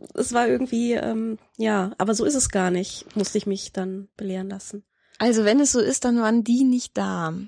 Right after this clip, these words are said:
Speaker 1: Hm.
Speaker 2: Ähm, ich war auch überrascht, denn als Autor siehst du ja vielleicht, und das ist schon das allerhöchste der Gefühle, mal in der U-Bahn jemanden mit dem Buch sitzen.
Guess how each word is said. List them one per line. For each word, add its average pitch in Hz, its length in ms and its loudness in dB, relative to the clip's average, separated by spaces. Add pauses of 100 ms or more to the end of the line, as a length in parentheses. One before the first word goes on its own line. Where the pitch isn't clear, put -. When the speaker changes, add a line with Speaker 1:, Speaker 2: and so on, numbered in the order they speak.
(260)
Speaker 1:
Hm. 190 120 -10 (400)
Speaker 2:
Ähm, 220 840 4 (500)
ich 208 180 -4
war - 180 0
auch 233 180 2
überrascht, 254 680 0 (500)
denn 214 480 2 (320)
als - 360 0 (120)
Autor 214 360 0
siehst 208 260 -2
du 226 40 -2
ja 202 160 2
vielleicht, 208 640 0
und 196 60 0
das 190 100 -2
ist - 80 -4
schon 208 100 -2
das 202 100 -4
allerhöchste 214 440 0
der 202 100 2
Gefühle, 208 320 0
mal 202 160 2
in 208 140 -2
der 214 120 2
U-Bahn 214 280 2
jemanden 202 340 2
mit 202 140 0
dem 196 340 0
Buch 214 260 -4
sitzen. - 460 -2